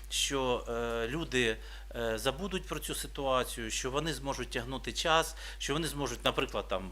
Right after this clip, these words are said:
е, і навіть якщо прийде лист, його якийсь час не отримувати, бо там теж є термін на отримання. Якщо вони його не отримали, його відправлять назад відправнику. Тобто затягнути трішечки час,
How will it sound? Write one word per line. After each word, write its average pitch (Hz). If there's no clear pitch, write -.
е, 98
і 113
навіть 131
якщо 127
прийде 123
лист, 117
його 107
якийсь 120
час 107
не 110
отримувати, 139
бо 110
там 117
теж 123
є 117
термін 113
на 110
отримання. 104
Якщо 147
вони 147
його 143
не 139
отримали, 135
його 107
відправлять 104
назад 143
відправнику. 123
Тобто 160
затягнути 151
трішечки 151
час, 202